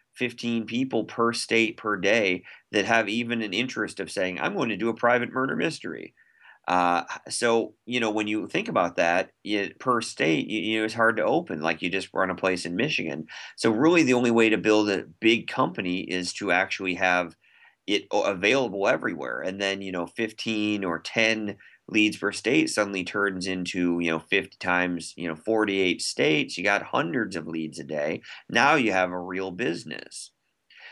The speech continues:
So I guess the reason I'm kind of going, uh, telling you this is we have to ma-, we had to do on the cheap,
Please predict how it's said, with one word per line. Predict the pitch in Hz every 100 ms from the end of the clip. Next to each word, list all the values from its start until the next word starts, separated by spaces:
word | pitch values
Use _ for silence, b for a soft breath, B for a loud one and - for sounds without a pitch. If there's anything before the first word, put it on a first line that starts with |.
| B
So | - 127 113 110 110 _ _ _ _ - - _ _ - -
I | 107 123
guess | 151
the | 131
reason | 123 123 117
I'm | 107 104
kind | 98 95
of | 90 92
going, | 101 98 90 87
uh, | 85 82 85 82 62 - - 87
telling | - 143 160
you | 110 90
this | 90 82 - B B -
is | 107 92
we | 95 113
have | 113 - 131 135 -
to | 113
ma-, | 104 113 -
we | 101 107
had | 123 127
to |
do | 110 113 101 95 -
on | 107 117
the | 117
cheap, | - - 143 131 -